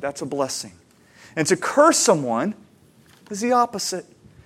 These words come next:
It's to seek their harm. It's to damage a relationship. It's to take away any life or any joy. And every word that we say is either a blessing or a curse.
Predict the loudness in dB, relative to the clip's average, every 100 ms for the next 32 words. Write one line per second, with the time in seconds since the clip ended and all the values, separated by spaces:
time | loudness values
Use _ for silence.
0 | _ _ -10 -8 -6 -4 0 -2 2 2
1 | 2 4 6 6 4 2 0 2 0 2
2 | 4 6 6 4 2 4 4 6 6 6
3 | 2 -2 -8 -8 -10 -12 _ _ _ _
4 | _ _ -20 -20 -20 -20 -20 -14 -6 -6
5 | -4 2 2 4 4 4 6 6 4 2
6 | 0 4 8 8 8 4 -4 -6 -4 -6
7 | -4 -6 -8 -10 _ _ _ _ _ _
8 | _ _ _ _ _ _ _ _ -20 _
9 | _ _ _ _ _ _ _ _ _ _
10 | _ -18 -8 0 2 2 0 0 0 0
11 | -4 -6 -6 -6 -6 -6 -10 _ _ _
12 | -10 -4 -2 -4 -6 -4 -4 -6 -10 -10
13 | -12 _ _ _ _ -10 -10 -8 -8 -10
14 | -10 -14 -16